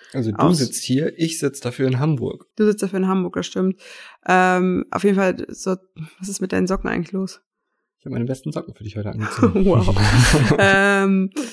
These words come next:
Speaker 2: seit, ähm, und wir, da formulieren wir unsere Wünsche aus und ihr könnt das dann aber auch immer noch machen, wenn ihr unsere Podcast-Folge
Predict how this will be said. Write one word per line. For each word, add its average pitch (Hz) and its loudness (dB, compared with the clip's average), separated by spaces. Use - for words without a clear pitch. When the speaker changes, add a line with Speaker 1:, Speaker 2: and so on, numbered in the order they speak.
Speaker 2:
seit, 185 2
ähm, 180 0
und 196 0
wir, 190 4
da 185 0
formulieren 190 2
wir 190 0
unsere 180 -2
Wünsche 208 0
aus 202 0
und - 0
ihr 190 2
könnt 190 -2
das 190 -2
dann 185 -2
aber 180 -2
auch 165 -4
immer 190 2
noch 180 0
machen, 185 0
wenn 180 0
ihr 175 0
unsere 175 0
Podcast-Folge 170 -2